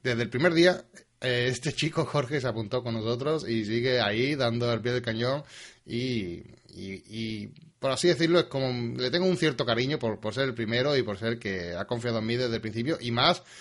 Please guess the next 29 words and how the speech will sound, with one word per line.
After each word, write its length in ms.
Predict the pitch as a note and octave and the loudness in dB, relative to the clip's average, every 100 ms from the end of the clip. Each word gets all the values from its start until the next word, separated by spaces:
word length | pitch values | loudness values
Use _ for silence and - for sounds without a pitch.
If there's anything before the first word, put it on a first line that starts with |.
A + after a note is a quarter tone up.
| - _ | -20 _
que 120 | B2 | -8
viniendo 360 | A#2 A#2+ B2+ E3+ | -2 -2 2 0
de 60 | |
Estados 280 | B2+ C3+ A#2 | 2 0 0
Unidos, 260 | B2+ E3+ A#2 | 2 2 2
que 100 | G#2+ | -2
todo, 480 | A#2 A#2 A2 G#2+ A#2 B2+ _ | -2 0 -2 -4 -8 -20 _
todo 160 | B2+ B2 | 0 2
un 80 | A#2+ | 4
logro, 220 | B2 G#2 | 4 2
¿verdad? 300 | F#2+ A2+ D#3 - - - | 0 0 -2 -8 -20 -8
Y, 460 | - D#3 D3+ C3+ B2+ A#2+ G2 _ _ _ - - | 4 6 8 6 2 0 -8 _ _ _ -18 -6
no 140 | D3 | -2
sé, 100 | D3+ | 0
me 80 | B2 | 0
llamó 160 | A#2 C3 | 0 -2
mucho 180 | C3+ B2+ | 0 -2
la 60 | |
atención 460 | G#2 A2 C#3 D#3+ E3+ | -2 -2 0 2 0
y, 260 | A2+ G#2+ | -2 -4
y 40 | A2+ | -4
me 120 | A2 | -4
dejó 200 | G#2 D3+ | -4 -2
un 80 | F#3+ | 0
mensaje 340 | D#3+ D#3+ D3+ | 2 0 0
muy 100 | D3 | 0
bonito 420 | B2 A#2+ C3 C#3+ | 0 0 -2 0
el, 100 | A2+ | 0
el, 680 | G2 F#2 D#2 F2 C2+ B1+ B1 | -2 -4 -8 -10 -10 -12 -16